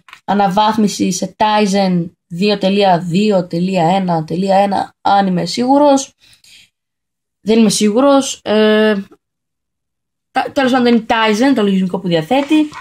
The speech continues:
Είναι αρκετά καλό. Δίνει στο ρολόι περισσότερες λειτουργίες,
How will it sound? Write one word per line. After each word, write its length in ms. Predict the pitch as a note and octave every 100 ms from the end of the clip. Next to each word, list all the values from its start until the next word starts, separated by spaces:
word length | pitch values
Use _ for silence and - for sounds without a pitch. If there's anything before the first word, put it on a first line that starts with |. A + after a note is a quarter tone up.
| - - - - - -
Είναι 220 | C4 C4
αρκετά 360 | B3 A#3+ C4
καλό. 760 | C4 A3+ G3+ B3+ D#4+ E4 D#4+ - _ _ _ _ _ _ _ _
Δίνει 600 | - A#3 C4 B3+ A#3 -
στο 200 | - A3+
ρολόι 540 | A3 A3 A#3 A#3 A3+ A3
περισσότερες 580 | A3+ A3+ A#3 A#3 G#3+ G#3
λειτουργίες, 840 | F#3 F3 F3 B3+ D4+ D#4 D4+